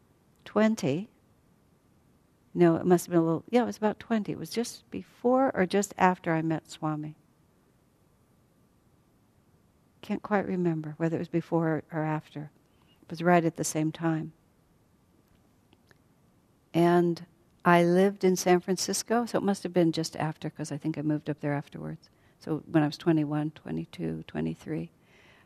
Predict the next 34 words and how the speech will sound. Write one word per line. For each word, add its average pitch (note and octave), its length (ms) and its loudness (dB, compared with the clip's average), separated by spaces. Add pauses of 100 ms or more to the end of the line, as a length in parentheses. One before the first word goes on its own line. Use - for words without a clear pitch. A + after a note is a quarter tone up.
(140)
I F3+ 40 0
was E3+ 120 0
living F#3+ 240 4
in B3 80 4
San G#3 220 4
Francisco. F#3 440 -2
I D#3+ 80 8
lived E3 240 2
out F3+ 140 4
at - 100 -6
Fourth F#3 280 2
and G3+ 140 2
Geary. D#3+ 300 4
I D#3 80 4
worked D#3+ 260 -4
down E3 200 4
on E3 100 2
Montgomery E3 400 2
Street, D#3+ 340 -4
and D#3+ 140 2
I D#3 60 -2
took E3 220 -6
the - 140 -20
Express - 460 0
Geary D#3+ 320 0
bus, D3+ 460 0 (380)
the F3 40 0
Geary E3+ 300 6
Express - 420 0
bus, D#3 260 0
every D#3 220 -4
day D#3 140 0
to D#3+ 100 -6
work. F3 340 2